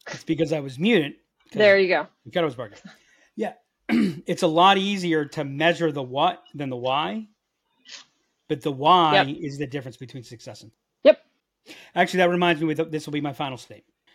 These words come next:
Speaker 1: My final statement. The tech requirements are, are there to prevent failure. But just because you've met the tech requirements doesn't mean that you've bypassed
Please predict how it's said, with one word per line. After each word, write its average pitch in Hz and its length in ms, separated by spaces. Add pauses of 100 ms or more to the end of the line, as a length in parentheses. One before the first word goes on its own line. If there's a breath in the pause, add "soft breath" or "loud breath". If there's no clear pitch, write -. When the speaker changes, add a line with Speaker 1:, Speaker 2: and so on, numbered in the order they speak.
(200)
Speaker 1:
My - 100
final 165 360
statement. 165 420 (760)
The 160 120
tech 208 320
requirements 160 920 (640)
are, 139 400
are 139 400
there 156 200
to 147 100
prevent 135 320
failure. - 140 (680)
But 156 180
just 175 260
because 180 440
you've 156 160
met 170 240
the 135 60
tech - 240
requirements - 720 (260)
doesn't 165 320
mean 156 540 (280)
that 160 120
you've 151 220
bypassed 147 800